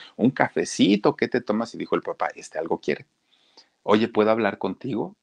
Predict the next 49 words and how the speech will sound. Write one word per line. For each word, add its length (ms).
"Sí, 320
sí, 140
sí, 100
vamos 260
a 40
hablar". 320
"Ay, 340
papacito, 580
pues, 180
¿cómo 200
te 60
explico? 680
¿Te 160
acuerdas 580
aquel 220
día 140
que 100
me 100
mandaste 380
al 100
Hotel 300
del 180
Prado? 360
Tú 140
tienes 280
la 160
culpa". 320
"¿Qué 140
hiciste, 680
Alberto?". 480
"Pues, 200
papá, 500
es 220
que 120
fíjate 360
que 140
conocí 360
a 40
una 160
muchacha 520
que 120
es 60
la 100
recepcionista 840
de 80
ahí 120
de 140
Del 180
Prado 300